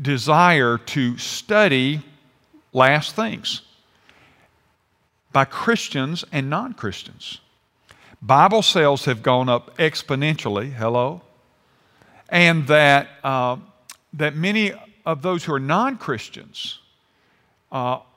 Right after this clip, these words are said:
are intrigued by the whole idea of eschatology. Eschatology is the study of the last days. In other words, they wanna know.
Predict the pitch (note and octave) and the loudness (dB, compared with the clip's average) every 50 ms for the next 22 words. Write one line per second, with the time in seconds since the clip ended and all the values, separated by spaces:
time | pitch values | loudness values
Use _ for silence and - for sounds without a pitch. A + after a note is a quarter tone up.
0 | _ _ _ - - D3 C3+ C3+ C#3+ - - - D#3+ D#3 D3+ C3 - - - - | _ _ _ -8 -4 0 0 0 0 -2 -6 -8 -8 -8 -8 -8 -10 -10 -8 -4
1 | G3+ G3+ G#3+ G#3+ G3+ F3 D3 C3 C3+ D3 C#3+ C#3 C3+ C3 A#2+ D3 E3+ E3+ E3+ E3 | -4 -2 -2 -2 -2 -4 -6 -2 0 0 2 2 0 -2 -2 -2 -2 -2 -2 -2
2 | D3 D3+ E3 D#3+ C#3+ C3+ D3+ D3+ C3+ - D3 C3 - - F#3 F3+ - - - D#3 | -2 0 -2 -2 -2 -2 -2 -2 -2 -2 -4 -6 -4 -4 -4 -4 -4 -6 -10 -12
3 | - - F3 E3 D#3 D3+ C3+ A#2+ C#3 C3+ - D3+ D#3 D3 - - - - D#3 E3 | -10 -6 -4 -2 -2 -2 -2 -4 -6 -10 -8 -8 -8 -8 -10 -14 -16 -8 -4 -2
4 | D#3+ D#3+ D#3 C#3 C#3 C#3 C3 A#2+ - C3 - - - E3 C#3 B2+ C3 A#2+ G#2+ A2 | -2 -2 -2 -4 -6 -8 -8 -8 -10 -14 -18 -12 -8 -6 -6 -6 -6 -8 -8 -8
5 | G#2+ A2 A2+ A2 G2+ - - - - - - - - B2 C3+ C3 C3+ C3+ B2+ A#2 | -6 -6 -6 -8 -10 -14 -16 -18 -18 -18 -18 -16 -10 -8 -6 -4 -4 -4 -6 -6
6 | - D#3 F3 F#3+ G#3 F#3+ F3+ E3+ F3 F#3+ G3 F#3+ E3+ D3 C#3+ C3+ C#3 C#3+ | -6 -4 -4 -2 -2 -2 -2 -2 0 0 0 2 2 2 2 0 -2 -4